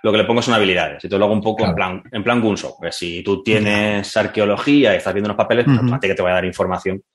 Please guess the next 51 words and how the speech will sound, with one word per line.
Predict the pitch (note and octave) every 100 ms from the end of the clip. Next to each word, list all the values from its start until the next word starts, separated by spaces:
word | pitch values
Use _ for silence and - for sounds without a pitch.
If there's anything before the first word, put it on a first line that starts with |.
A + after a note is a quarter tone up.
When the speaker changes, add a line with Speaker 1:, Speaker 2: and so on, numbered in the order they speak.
| _ _ -
Speaker 1:
sin | F2+
que | E2
tires | F#2+ F#2
ni | F#2+
nada, | G2+ G#2 -
porque | G2+
tienes | G2+ G2
esa | -
habilidad. | G#2+ F2+
Que | -
otro | F#2
personaje | - A#2+ A#2
no, | A#2+
pues | B2+
no | A2
se | A#2
lo |
voy | G#2
a | -
decir. | F2 E2+
Entonces, | A2+ C3+
un | B2
poco | B2+ C3+ C3+ - _ - - - _ -
que | -
sabe | C3 C3+
y | C3+
que | A#2+
no |
sabe | A#2+ A#2
hacer | A2+ A#2
el | A#2+
personaje, | A2+ F#2+ G2 - -
¿no? | G2+ A2
Aparte | G#2 G#2 A#2
de | A2 - G2+
Speaker 2:
Sí. | G#2+
Speaker 1:
sus | G#2 -
cinco | A#2 G2+
atributos, | G#2+ G#2 A2+ A2 B2+ - _ _ _ _ _
que | G2
son | F#2
como | G2
muy | F#2 A2+
amplios, | D3 E2
evidentemente. | F2+ F#2+ G#2 F#2+
Si | E2+
eres | F2 F#2+
arqueólogo, | F2 G2 G#2 G#2+ B2+
pues | - D#2
a |
saber | - D#2